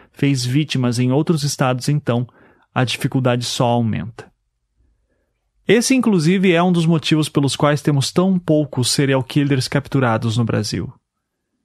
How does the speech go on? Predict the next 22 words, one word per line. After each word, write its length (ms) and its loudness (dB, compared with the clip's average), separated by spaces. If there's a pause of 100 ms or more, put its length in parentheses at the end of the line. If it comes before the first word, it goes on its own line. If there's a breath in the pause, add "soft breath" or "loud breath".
(280)
De 120 -2
acordo 320 2
com 120 2
a 100 2
famosa 420 2
criminóloga 500 2
brasileira 560 2
e 80 2
especialista 640 0
no 100 0
tema, 440 0 (240 soft breath)
Ilana 320 2
Casoy, 480 0 (500 soft breath)
assassinos 600 2
seriais 720 2
existem. 720 0 (680)
E 80 4
existem, 540 2
inclusive, 720 0 (100)
no 100 2
nosso 360 0
país. 520 -4